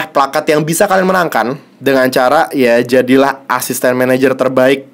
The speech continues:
di series Sevilla ini per lima belas episode. Jadi kemarin dari episode satu sampai lima belas sudah ada satu pemenangnya,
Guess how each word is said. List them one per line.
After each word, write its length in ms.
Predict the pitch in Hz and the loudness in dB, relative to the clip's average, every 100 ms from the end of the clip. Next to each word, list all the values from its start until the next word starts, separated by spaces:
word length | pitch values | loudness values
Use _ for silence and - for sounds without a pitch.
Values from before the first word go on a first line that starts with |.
| _ _ | _ _
di 160 | - 123 | -4 -2
series 320 | 131 127 127 | 0 0 2
Sevilla 400 | 127 117 120 123 | 0 0 2 0
ini 160 | 120 107 - _ | 0 -4 -12 _
per 160 | 165 160 | 0 2
lima 180 | 147 131 | 2 0
belas 160 | 131 123 | 0 -2
episode. 320 | 131 127 - - _ _ | -2 -4 -6 -14 _ _
Jadi 140 | 180 196 | 0 2
kemarin 240 | 190 190 | 2 2
dari 160 | 190 160 | 4 2
episode 180 | 147 156 | 0 0
satu 240 | 147 165 | 0 0
sampai 140 | 151 | 2
lima 100 | 147 | 2
belas 160 | 143 165 | 2 2
sudah 160 | 151 131 | 2 2
ada 160 | 127 127 | 0 -2
satu 160 | 131 | -6
pemenangnya, 480 | 123 123 117 117 - | -4 -4 -2 -2 -4